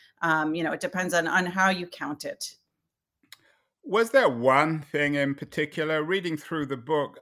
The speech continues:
Speaker 2: I got the sense that this issue of anonymity, of privacy, was really central to what we've lost, that we can no longer hide anymore. Is that fair?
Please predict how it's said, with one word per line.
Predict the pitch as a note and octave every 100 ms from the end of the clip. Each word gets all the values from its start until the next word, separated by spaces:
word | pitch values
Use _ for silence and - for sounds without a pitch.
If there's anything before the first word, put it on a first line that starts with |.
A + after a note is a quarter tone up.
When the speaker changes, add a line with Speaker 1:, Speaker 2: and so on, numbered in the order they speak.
| _
Speaker 2:
I | G#3
got | G#3+ F3
the | D3
sense | - D#3+ D3 A#2+
that | C#3 A#2+
this | C3+ -
issue | C#3 - C3 A#2+ A#2
of | A2 F#2+ _ _ _ C3
anonymity, | C3 B2 A#2+ B2 A2 - F#2+ F#2+
of | F2+ _
privacy, | - B2 A#2+ G#2 G2+ - F#2+ F#2
was | F#2+ F2 - _ C3
really | B2+ B2 G#2
central | G2 - A#2 G2+ - F2+ F2+ -
to | A2 F#2 _
what | G2+ G#2+ -
we've | G2 F2+
lost, | G2+ G2 F#2 -
that | B2
we | D3
can | C#3+ E3
no | F3+ F3+
longer | E3+ D#3 D3 C#3+ - _ _ _ _ _
hide | - - D#3+ C3 A2
anymore. | G#2+ G2+ G#2 G2+ G#2
Is | B2 C#3
that | G3+ -
fair? | - F3 F3